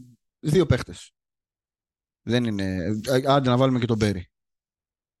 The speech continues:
Βασικά τον Μπέρι θα τον βάλω πάνω από τον Ντούμπιεβιτς. Είναι πιο σημαντικός στο οικοδόμημα του Μαυροβουνίου από τον Ντούμπιεβιτς.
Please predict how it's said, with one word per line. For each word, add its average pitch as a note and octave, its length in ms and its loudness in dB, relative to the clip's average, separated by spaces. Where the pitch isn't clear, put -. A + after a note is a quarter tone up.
Βασικά A#2 260 0
τον C3+ 120 2
Μπέρι C#3 160 4
θα C3+ 60 2
τον C3+ 100 2
βάλω C#3 140 6
πάνω C3+ 160 4
από A#2 80 -2
τον A2 80 -4
Ντούμπιεβιτς. G#2 420 -2
Είναι B2 80 -2
πιο C#3 120 0
σημαντικός G#2 680 -4
στο - 480 0
οικοδόμημα G#2 540 0
του G2+ 100 -8
Μαυροβουνίου G2+ 680 -2
από G#2+ 140 0
τον G2+ 120 -2
Ντούμπιεβιτς. F#2+ 560 -4